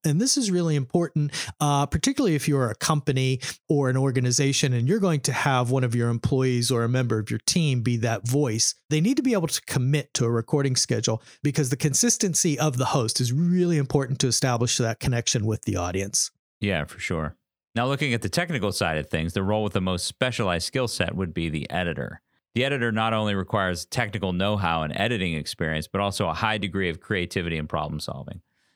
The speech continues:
Speaker 2: So here's what an editor is responsible for. They have to review all the individual recordings and clean them up, right? So that's like making adjustments, volume,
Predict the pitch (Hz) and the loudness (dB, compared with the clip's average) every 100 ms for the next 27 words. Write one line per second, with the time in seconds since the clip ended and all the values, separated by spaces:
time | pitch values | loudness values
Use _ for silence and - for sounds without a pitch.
0 | _ 127 156 180 160 104 90 98 98 87 | _ -2 0 0 0 -2 -2 -2 0 0
1 | 82 78 76 - 80 73 - - - - | -2 -4 -6 -6 -6 -6 -8 -14 -12 -10
2 | - - _ _ _ _ - 185 175 117 | -12 -14 _ _ _ _ -4 -4 0 -2
3 | 85 95 123 131 101 113 131 139 127 117 | 0 0 0 -2 0 0 0 0 0 0
4 | 113 113 107 - 98 90 90 90 73 - | 0 0 -2 -2 0 0 0 -2 -6 -4
5 | 107 104 95 80 69 - - 90 87 101 | -2 0 0 -2 -6 -10 -6 -4 -2 -2
6 | 92 90 92 98 98 87 80 95 87 - | -2 -2 0 -2 0 -2 -2 -2 -2 -2
7 | 82 73 - 87 95 92 92 90 87 | -4 -4 -2 0 0 0 0 0 -2